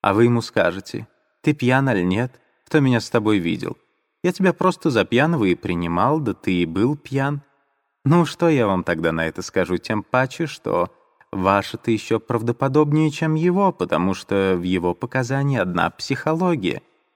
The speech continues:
что его рылу даже и неприлично, а вы-то в самую точку попадёте.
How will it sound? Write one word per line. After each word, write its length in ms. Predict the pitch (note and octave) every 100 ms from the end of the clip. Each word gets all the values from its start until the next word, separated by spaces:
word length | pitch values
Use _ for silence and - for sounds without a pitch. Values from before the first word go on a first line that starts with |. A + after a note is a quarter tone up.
| _
что 280 | - - E3
его 260 | D#3+ C#3+ C3+
рылу 400 | B2 A2+ C#3 D3+
даже 400 | G2 E2+ F2 G#2+
и 40 |
неприлично, 800 | A#2 B2+ - D#3 C#3+ G2 - -
а 220 | - F2 -
вы-то 320 | C3+ D#3+ -
в 80 | -
самую 380 | - G#2 C#3
точку 400 | D3+ F3+ - -
попадёте. 580 | C#3+ - D#3 A2+ - -